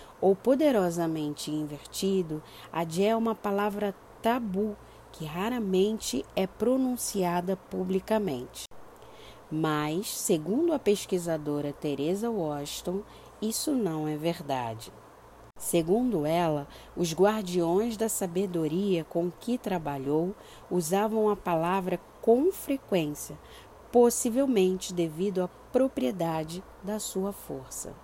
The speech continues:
Talvez por medo que as grandes mães ouçam a pronúncia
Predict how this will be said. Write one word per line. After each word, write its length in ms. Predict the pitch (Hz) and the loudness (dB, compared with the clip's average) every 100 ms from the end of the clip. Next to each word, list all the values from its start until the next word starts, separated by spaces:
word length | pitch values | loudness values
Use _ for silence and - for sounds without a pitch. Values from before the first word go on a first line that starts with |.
| - - - - - - - | -20 -20 -20 -20 -20 -20 -6
Talvez 840 | 180 165 151 156 185 220 233 208 - - | 0 0 0 2 4 4 0 -2 -8 -8
por 240 | 160 151 | -8 -6
medo 540 | 143 185 220 175 143 139 | 0 4 4 2 -4 -6
que 200 | - 208 | -4 0
as 300 | 214 180 160 | 2 0 -2
grandes 560 | - 180 247 262 208 151 | 0 0 2 0 -2 -4
mães 580 | 147 156 156 180 190 - - - - - | -4 -4 -2 -2 -4 -10 -16 -20 -20 0
ouçam 760 | 160 175 240 302 - - 156 147 | 8 8 8 4 0 0 0 -2
a 80 | 143 | -6
pronúncia 880 | - 151 139 131 156 220 - 262 | -6 -6 -4 -6 -6 -6 -6 -8